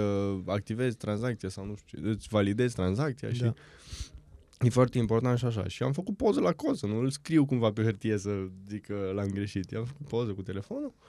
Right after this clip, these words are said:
Speaker 1: Uh, terminăm faza de plată de chestii și îmi cere codul la final să-mi activeze, să-mi valideze plata.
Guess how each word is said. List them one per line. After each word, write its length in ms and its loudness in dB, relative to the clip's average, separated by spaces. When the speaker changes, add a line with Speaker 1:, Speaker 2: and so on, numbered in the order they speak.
Speaker 1:
Uh, 440 0
terminăm 560 6
faza 380 4
de 200 4
plată 340 4
de 400 -2
chestii 640 -2
și 720 -4
îmi 140 0
cere 240 4
codul 480 2
la 120 0
final 360 0
să-mi 460 -2
activeze, 840 -4
să-mi 240 2
valideze 500 0
plata. 420 -2